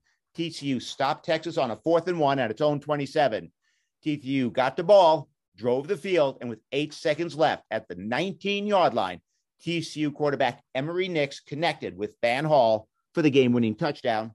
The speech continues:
to secure the stunning upset. Texas Tech Red Raiders, most stunning win.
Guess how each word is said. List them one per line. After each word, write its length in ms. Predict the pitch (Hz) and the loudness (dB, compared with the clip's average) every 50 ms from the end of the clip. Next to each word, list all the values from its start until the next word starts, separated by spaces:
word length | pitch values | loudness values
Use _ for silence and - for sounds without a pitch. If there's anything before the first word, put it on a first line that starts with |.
| _ _ | _ _
to 120 | - 196 | -14 -12
secure 340 | 156 - 180 - - 120 104 | -10 -12 -12 -10 -8 -8 -8
the 80 | 101 104 | -8 -10
stunning 360 | - - 123 107 92 73 - - | -10 -6 -6 -6 -6 -8 -8 -4
upset. 440 | - 135 147 - - 131 95 73 - _ _ _ _ _ _ _ _ _ _ _ _ _ _ _ - | -2 -2 -2 -2 -4 -4 -4 -6 -6 _ _ _ _ _ _ _ _ _ _ _ _ _ _ _ -2
Texas 260 | 190 175 170 175 156 | -2 -2 -2 -4 -6
Tech 220 | - 190 180 165 - | -2 0 -2 -2 -2
Red 220 | 131 113 156 160 139 | 0 0 0 2 2
Raiders, 440 | 139 139 131 90 95 87 80 - _ _ - | 2 0 0 0 -4 -10 -12 -16 _ _ -2
most 260 | 131 131 127 - - | -2 -2 0 -2 -4
stunning 380 | - 139 135 135 143 135 120 | -2 0 0 0 0 -2 -2
win. 340 | 117 123 120 104 82 78 73 | -2 -2 -2 -2 -4 -8 -14